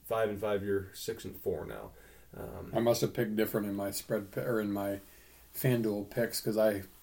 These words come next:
Speaker 2: was seven and two in my first nine there. But
Speaker 1: All
Speaker 2: not that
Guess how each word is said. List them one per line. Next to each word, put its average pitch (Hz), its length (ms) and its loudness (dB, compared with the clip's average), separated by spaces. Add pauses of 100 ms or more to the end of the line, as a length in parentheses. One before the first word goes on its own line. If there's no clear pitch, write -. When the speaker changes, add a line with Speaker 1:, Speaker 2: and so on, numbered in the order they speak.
(160)
Speaker 2:
was 110 140 0
seven 110 400 6
and 101 160 -2
two 117 160 2
in 107 100 0
my 101 140 -4
first - 440 -6 (320)
nine 104 380 -2
there. 104 240 -4
But 101 240 -8 (240)
Speaker 1:
All 131 80 -2
Speaker 2:
not - 40 4
that 147 40 12